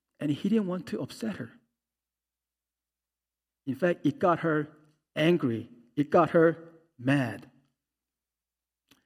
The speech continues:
Elijah was God's prophet representing God. When King Ahab hears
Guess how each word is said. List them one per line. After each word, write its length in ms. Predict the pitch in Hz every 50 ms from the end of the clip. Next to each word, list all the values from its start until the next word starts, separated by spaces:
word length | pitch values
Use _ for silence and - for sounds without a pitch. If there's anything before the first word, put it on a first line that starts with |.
| _ _ _ _ _ _ _ _ _ _ _ _ _ _ _ _ _ _ _ _ _ _ _ _ _ _ _ _ _ _ _ _ _ -
Elijah 760 | 139 135 139 151 185 240 247 202 165 147 127 123 131 - - - _ _ _ _ _ _ _ _ _ _ _ _ _ _ _ _ -
was 220 | 151 147 143 -
God's 300 | - - 127 127 139 139
prophet 520 | - - - - 170 170 - - - 233 - _ _ _ _ _ _ _ _ _ _ _ -
representing 600 | 139 139 139 - 147 123 139 131 135 135 127 117
God. 280 | 110 107 - - - _ _ _ _ _ _ _ _ _ _ _ _ _ _ _ _ _ _ _
When 180 | - 135 135 135
King 460 | 135 - - - 240 233 233 240 233
Ahab 640 | 147 156 185 220 196 - 139 131 127 127 127 135 - - - _ _
hears 760 | - - - - 202 202 196 180 160 147 139 139 139 - -